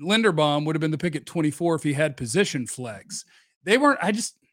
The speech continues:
I don't think they were gonna pick Tyler Linderbaum. Let me see. Was he even on their top thirty-two board that we got? Yeah, he was at twenty-fifth. Um, then sure. I guess they would have.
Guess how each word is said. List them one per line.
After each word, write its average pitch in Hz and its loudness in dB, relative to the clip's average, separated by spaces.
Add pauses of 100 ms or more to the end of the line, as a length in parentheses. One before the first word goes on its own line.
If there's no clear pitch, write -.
(240)
I 185 -2
don't 226 0
think 190 0
they 196 4
were 185 2
gonna 180 2
pick 180 -4
Tyler 160 -2
Linderbaum. 147 -2
Let 156 -2
me 143 -2
see. 113 -6
Was 113 -12
he 170 -4
even 147 -4
on 139 -4
their 131 -2
top 131 -4
thirty-two 127 -4
board 127 -4
that 120 -10
we 127 -6
got? 127 -6 (360)
Yeah, 302 4
he 165 6
was 165 4
at 196 -4
twenty-fifth. 202 -2 (640)
Um, 151 2 (1400)
then 208 6
sure. 311 -2 (500)
I 151 -12
guess 190 -2
they 349 -4
would 175 0
have. 254 -6